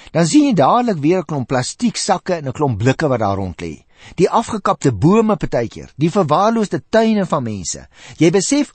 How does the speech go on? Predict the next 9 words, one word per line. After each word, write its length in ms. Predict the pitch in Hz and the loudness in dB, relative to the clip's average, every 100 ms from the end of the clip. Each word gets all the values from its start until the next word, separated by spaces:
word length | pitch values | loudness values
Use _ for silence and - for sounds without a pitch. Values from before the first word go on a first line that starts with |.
| - | 0
hoe 220 | 170 127 | 2 2
rof 460 | 107 190 277 - - | 2 2 2 -4 -10
mense 640 | 107 135 185 160 - 110 - _ _ _ _ _ _ _ | -2 0 0 -2 -4 -8 -10 _ _ _ _ _ _ _
met 240 | 92 110 - | -8 -8 -8
God 400 | - 170 - - | -2 -2 -2 -10
se 220 | - - | -8 -4
goed 440 | 139 247 190 - - _ _ _ _ _ _ _ _ | -4 -4 -6 -8 -20 _ _ _ _ _ _ _ _
omgaan. 440 | 208 233 - 65 - _ _ _ _ _ _ _ _ _ _ _ _ - - - _ _ - | -6 -4 -6 -12 -14 _ _ _ _ _ _ _ _ _ _ _ _ -20 -20 -20 _ _ -10
Harry 560 | 92 131 165 156 139 | -4 0 2 2 0